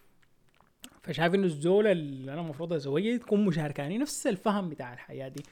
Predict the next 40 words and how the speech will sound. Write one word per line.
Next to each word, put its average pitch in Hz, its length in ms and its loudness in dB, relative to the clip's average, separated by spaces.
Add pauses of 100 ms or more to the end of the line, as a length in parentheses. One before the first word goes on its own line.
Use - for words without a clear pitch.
(320)
ما 170 120 2
عشان 170 220 6
ما 294 140 6
يكون 339 160 6
في 269 100 2
اختلافات 202 580 6
بعدين، 170 380 6
يعني 143 260 2
بتاع 139 280 2
موضوع 147 300 2
إنه 196 280 2 (880)
والله 156 400 2
يا 170 160 6
أخي، 185 280 0
زي 165 140 6
الاستشارات 175 500 4
اللي 190 140 4
بتبقى 165 240 2
في 190 80 2
الفيسبوك 160 420 -2
دي. 156 180 -4 (1200)
"أنا 214 160 4
دايرة 180 380 12
تتنقب"، 185 560 2 (240)
وهي 185 200 0
ما، 185 140 0 (180)
أنت 294 160 0
ما 494 240 4
تزوج 359 240 8
لك 440 160 8
واحدة 453 240 4
منقبة 415 280 4
من 339 60 4
البداية 302 380 6
خلاص، 170 220 4
يعني 151 140 -2
أنت 196 100 -2
أصلًا 226 200 4
كان 170 140 2
دايرة 151 220 4